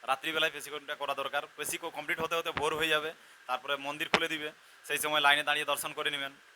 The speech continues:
পুরো পেশি কমপ্লিট করতে পারবেন আপনারা। খুব সহজেই সকাল সকাল পেশি কমপ্লিট হয়ে যাবে। তো চলুন, আশা করি জানকারি যদি ভালো লেগেছে তাহলে লাইক করবেন, কমেন্টে লিখবেন, "জয় শ্রী সীতারাম হনুমান।"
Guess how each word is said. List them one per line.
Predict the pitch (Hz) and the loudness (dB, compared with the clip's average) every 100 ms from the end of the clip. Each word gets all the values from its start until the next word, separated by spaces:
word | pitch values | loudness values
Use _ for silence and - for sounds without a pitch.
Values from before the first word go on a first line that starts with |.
| - | -8
পুরো | 143 | -6
পেশি | 135 143 | -4 -4
কমপ্লিট | 143 135 143 | -4 -4 -4
করতে | - 127 127 | -6 -14 -8
পারবেন | 117 107 107 | -8 -6 -12
আপনারা। | 104 101 98 - | -12 -14 -14 -10
খুব | 156 | -4
সহজেই | 135 151 156 160 | 2 4 4 2
সকাল | 160 139 143 | -4 -4 -4
সকাল | 147 147 | -4 -6
পেশি | 143 143 | -6 -6
কমপ্লিট | 139 131 131 | -8 -6 -6
হয়ে | 120 | -6
যাবে। | 107 98 95 - - - - - - - - - - - | -6 -8 -12 -20 -20 -20 -20 -20 -20 -20 -20 -20 -20 -18
তো | 127 | -6
চলুন, | 156 170 180 - - - - - - - - | -2 -2 -6 -18 -20 -20 -20 -20 -20 -20 -6
আশা | 131 156 | -2 0
করি | 151 156 | 0 2
জানকারি | 143 143 151 | 2 2 -2
যদি | 151 156 | -2 -2
ভালো | 139 147 | 2 4
লেগেছে | 151 147 151 | 6 4 2
তাহলে | 139 135 | 0 4
লাইক | 127 135 | 4 4
করবেন, | 143 135 147 151 | 2 -2 -2 -2
কমেন্টে | 135 156 170 | 0 2 2
লিখবেন, | 170 160 180 160 | 0 0 -6 2
"জয় | 143 160 | 6 6
শ্রী | - 160 165 | 4 -4 -4
সীতারাম | - 143 147 160 | 2 4 6 4
হনুমান।" | 139 123 107 | -4 -10 -10